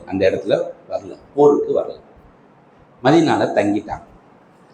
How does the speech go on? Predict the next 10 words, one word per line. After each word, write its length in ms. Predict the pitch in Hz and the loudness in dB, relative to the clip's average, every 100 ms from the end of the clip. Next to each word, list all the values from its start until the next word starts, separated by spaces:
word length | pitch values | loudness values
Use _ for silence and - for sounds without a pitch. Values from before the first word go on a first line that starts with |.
| _ _ _ _ _ _ _ | _ _ _ _ _ _ _
சரி, 220 | 160 151 | 0 2
சற்று 560 | 151 143 156 151 151 156 | 2 2 2 0 -2 2
பின்னாடி 340 | 147 147 143 | 4 4 2
கிளம்பலாம், 480 | 131 127 120 127 127 | 2 -2 0 0 0
சற்று 400 | 127 113 139 127 | -2 0 2 2
இந்த 140 | 120 | 2
வேலையை 400 | 170 143 131 120 | 2 0 0 -6
முடிச்சுட்டு 320 | 113 - - | -8 -10 -10
கிளம்பலாம்னு 560 | 120 117 110 117 113 107 | -2 0 2 2 0 -2
நினைச்சவங்களால 760 | 113 113 - 113 113 123 214 | -10 -12 -10 -6 -4 -4 -6